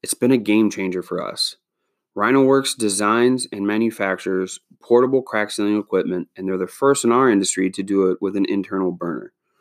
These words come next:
The products they make melt rubber faster, they use less fuel,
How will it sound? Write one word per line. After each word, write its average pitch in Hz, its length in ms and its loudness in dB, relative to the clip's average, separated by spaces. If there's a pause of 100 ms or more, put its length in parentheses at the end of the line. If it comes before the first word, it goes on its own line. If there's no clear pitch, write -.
(420)
The - 80 -10
products 117 340 0
they 131 140 2
make 98 480 2
melt 98 340 0
rubber 117 240 2
faster, 95 640 -4 (380)
they 98 60 -6
use 92 200 -4
less 104 300 0
fuel, 98 500 2